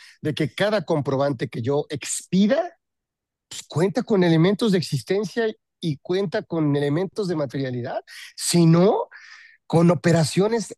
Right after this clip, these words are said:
rutinarias, normales, diarias, este, reales,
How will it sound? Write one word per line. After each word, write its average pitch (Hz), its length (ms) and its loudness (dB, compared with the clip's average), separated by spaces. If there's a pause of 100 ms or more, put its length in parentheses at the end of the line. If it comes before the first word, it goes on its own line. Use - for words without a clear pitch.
(120)
rutinarias, 196 1200 0
normales, 190 1080 -2 (200)
diarias, 208 960 0 (220)
este, 160 800 -2
reales, 208 1300 2